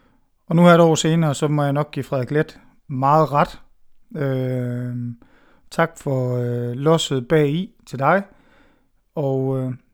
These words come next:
nu står jeg i hvert fald her med et spændende projekt, der har, der virkelig har taget fart. Øh, jeg vil kalde det raketfart her, øh, de sidste seks måneder. Virkelig været spændende og virkelig fedt at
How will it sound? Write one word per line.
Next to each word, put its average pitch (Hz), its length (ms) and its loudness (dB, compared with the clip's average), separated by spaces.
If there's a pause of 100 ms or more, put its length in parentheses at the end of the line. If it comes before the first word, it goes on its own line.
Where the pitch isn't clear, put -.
nu 165 40 -2
står 180 200 4
jeg 156 60 4
i - 20 0
hvert 147 160 0
fald 151 100 -2
her 160 100 4
med 143 300 0
et 139 240 -10
spændende - 500 2
projekt, 180 460 -4
der 160 60 2
har, 131 680 -2 (720)
der 143 60 -6
virkelig 175 340 4
har 147 80 2
taget 135 320 0
fart. 165 420 4
Øh, 135 480 -2
jeg 143 80 -2
vil 147 80 -6
kalde 156 220 0
det 135 100 -2
raketfart 143 680 0
her, 147 240 2
øh, 131 340 0
de 147 80 -6
sidste - 280 -8
seks - 260 -4
måneder. 151 460 0 (440)
Virkelig 151 520 0 (140)
været 143 200 0
spændende 160 460 0
og 135 160 -4
virkelig 160 260 -2
fedt 180 360 0 (100)
at 135 240 -2